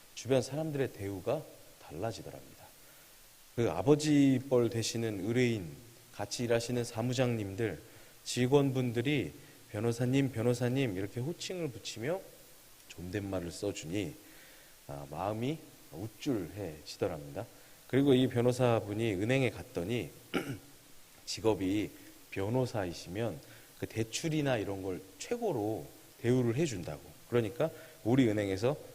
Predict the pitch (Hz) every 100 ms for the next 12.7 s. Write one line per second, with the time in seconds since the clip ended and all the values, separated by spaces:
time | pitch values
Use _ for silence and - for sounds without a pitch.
0 | - 107 107 - 120 - 78 78 73 -
1 | - - - - 101 101 110 - 101 110
2 | 127 90 76 71 71 - - - - -
3 | - - - - 165 170 123 165 175 131
4 | 90 120 185 208 - 113 110 143 139 -
5 | 82 107 95 76 90 123 180 165 135 120
6 | - 82 113 92 123 147 143 127 120 -
7 | 85 110 107 110 - - - 113 92 127
8 | 175 - - - - 110 143 214 220 214
9 | 151 107 98 82 87 - - 143 - -
10 | - - 139 185 170 120 139 147 127 120
11 | 123 123 95 98 120 92 87 117 87 76
12 | - - - 95 107 139 190